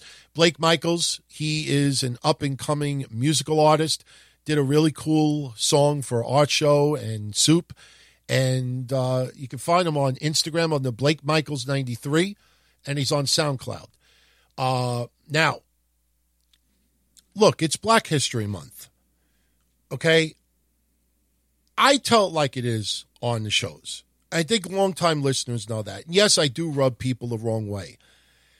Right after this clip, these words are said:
sometimes. And yes, I could be very brash, and people that are younger especially aren't used to that bluntness and brash. And some people really get taken back by it. I honestly, with all due respect, I could care less.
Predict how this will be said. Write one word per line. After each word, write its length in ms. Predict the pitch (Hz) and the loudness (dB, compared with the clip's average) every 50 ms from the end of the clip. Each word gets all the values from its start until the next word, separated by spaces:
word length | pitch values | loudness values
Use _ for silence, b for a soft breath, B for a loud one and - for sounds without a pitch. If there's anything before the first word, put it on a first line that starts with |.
| b b | b b
sometimes. 800 | b - - 135 123 120 - 117 104 101 90 - - - - - - - | b 0 2 2 2 0 -4 -6 -8 -8 -8 -14 -12 -10 -10 -10 -8 -4
And 200 | 147 143 139 147 | -4 -2 2 4
yes, 260 | 160 170 180 - - | 4 4 4 4 4
I 60 | 151 | 2
could 160 | 135 - 131 | 0 -2 -4
be 120 | 123 135 123 | -4 -4 -2
very 320 | 110 135 151 170 170 156 123 113 _ _ _ _ _ _ - | 0 0 2 2 2 0 -4 -8 _ _ _ _ _ _ -6
brash, 540 | 120 120 143 147 147 147 147 - - - 131 | 0 4 6 6 6 6 4 4 2 0 0
and 180 | 113 110 - | -2 -8 -8
people 680 | - 135 143 143 - - 143 139 135 135 131 127 123 - - | -6 -4 -4 -4 0 0 2 4 4 4 2 0 -2 -6 -4
that 140 | - 120 113 | -4 -4 -2
are 40 | 117 | -2
younger 460 | 113 107 120 131 139 143 127 131 123 | -4 0 0 2 2 2 0 0 0
especially 580 | 123 - - - 127 123 117 - 120 120 123 120 - | 0 -2 -2 0 0 0 0 0 -2 -2 -6 -4 -2
aren't 280 | 135 127 123 123 127 - | 0 2 2 0 0 -2
used 280 | 110 113 110 - - - | -4 -2 -2 -2 -4 -4
to 80 | 123 | -4
that 240 | 107 110 104 98 85 | -6 -4 -6 -6 -6
bluntness 480 | - 104 113 113 107 101 113 107 - - | -6 -6 -6 -6 -6 -8 -6 -6 -6 -6
and 120 | 101 98 | -6 -10
brash. 460 | 92 95 98 95 92 92 - - - B B B B B B B B | -10 -12 -12 -12 -10 -8 -8 -8 -8 B B B B B B B B
And 420 | - 117 117 113 113 107 107 107 | -4 -2 -2 -2 -2 -4 -4 -2
some 240 | - - 139 131 131 | 0 2 2 2 0
people 320 | - 123 123 113 - 117 | 0 -2 -2 -2 -2 -6
really 640 | 110 107 120 123 123 123 120 120 123 120 117 107 104 _ | -6 -2 0 0 0 2 0 0 0 -2 -4 -6 -8 _
get 300 | - 113 110 110 104 101 _ _ _ | -8 -6 -4 -4 -6 -8 _ _ _
taken 320 | - 131 117 - 113 104 | -8 -8 -8 -6 -8 -10
back 300 | 101 101 104 95 - _ | -8 -6 -8 -8 -8 _
by 140 | - - - | -18 -20 -18
it. 140 | - - - - | -18 -14 -10 -4
I 200 | 170 196 208 196 - | -2 0 0 0 0
honestly, 580 | 180 190 220 226 247 - - 233 247 247 220 B B B B B B B B | 2 2 2 2 2 2 2 2 2 2 0 B B B B B B B B
with 120 | 143 160 | 4 4
all 120 | 180 196 | 4 4
due 100 | 175 208 | 4 0
respect, 380 | 196 185 - - - 185 - - | -2 -2 -2 -2 -2 -4 -4 -4
I 60 | 156 | -8
could 120 | 135 - - | -8 -8 -6
care 160 | - 165 151 | -4 -4 -2
less. 360 | 135 101 87 - - - | -4 -6 -6 -6 -8 -8